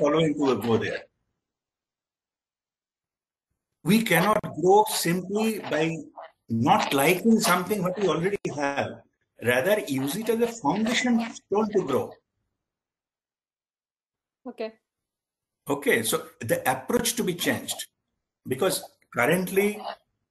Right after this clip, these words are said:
Speaker 1: whatever, what is, means whatever life, whatever stage, whatever situation we are in, it is created by us.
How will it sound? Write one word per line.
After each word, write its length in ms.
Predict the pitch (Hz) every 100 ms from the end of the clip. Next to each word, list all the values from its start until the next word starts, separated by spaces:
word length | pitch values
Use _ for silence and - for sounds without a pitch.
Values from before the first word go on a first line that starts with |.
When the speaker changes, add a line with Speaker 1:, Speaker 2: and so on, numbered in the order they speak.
| _
Speaker 1:
whatever, 760 | - 95 151 208 208 214 165 - _
what 340 | - 151 170 -
is, 400 | 185 175 113 - - - _ _ _
means 300 | 131 175 175 - - _
whatever 420 | 117 123 175 202 180 - _ _ _ _ _ _ _ _ _
life, 440 | 104 127 160 180 147
whatever 320 | 135 165 175
stage, 420 | - - 180 180
whatever 320 | 127 123 151
situation 800 | 151 160 151 185 180 190 175 175 -
we 160 | 151 156
are 140 | 139 135
in, 300 | 135 101 - - - _ _ _ _ _ _ -
it 160 | 139
is 120 | 170 -
created 440 | 160 170 175 160
by 200 | 135 107
us. 300 | 80 -